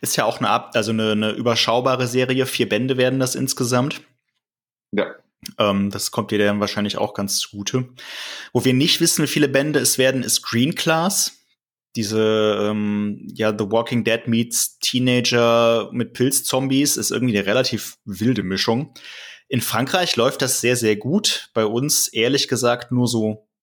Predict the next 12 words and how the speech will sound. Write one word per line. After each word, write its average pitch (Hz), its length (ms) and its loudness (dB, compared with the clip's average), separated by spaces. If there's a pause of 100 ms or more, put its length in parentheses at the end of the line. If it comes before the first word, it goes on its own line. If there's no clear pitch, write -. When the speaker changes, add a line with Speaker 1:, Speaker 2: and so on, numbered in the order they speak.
Speaker 1:
mäßig. 156 760 0 (560)
Äh, 107 420 4 (440)
wahrscheinlich 107 520 -4
nicht 104 140 -8
die 120 40 -6
richtige 110 340 -4
Zielgruppe 120 440 -2
gefunden. 110 560 -4 (500)
Speaker 2:
Also 101 180 -2
ich - 120 4
hab 110 160 4
Speaker 1:
Ähm, 113 380 0